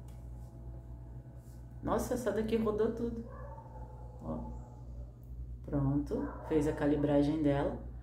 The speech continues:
Aí agora, gente, eu vou entrar no aplicativo, tá? O aplicativo do app U C, tá? Bom, pessoal, tá vendo que a gente ligou a câmera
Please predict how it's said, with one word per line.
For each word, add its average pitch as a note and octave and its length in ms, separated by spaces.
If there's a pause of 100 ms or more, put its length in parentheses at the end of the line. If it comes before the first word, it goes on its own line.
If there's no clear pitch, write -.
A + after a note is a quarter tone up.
(340)
Aí F#3 180
agora, G3+ 380
gente, F3+ 260
eu F3 100
vou F3 120
entrar F3+ 320
no F#3+ 120
aplicativo, F#3+ 1080
tá? E3+ 220
O D#3 80
aplicativo E3 800
do F3 600 (180)
app F3 680
U A#3 60
C, C#3 400
tá? E3+ 340 (600)
Bom, F3 240
pessoal, E3+ 680 (160)
tá G3+ 120
vendo G#3+ 300
que D4 80
a D4 60
gente C4+ 320
ligou G#3+ 400
a E4 120
câmera F#3+ 680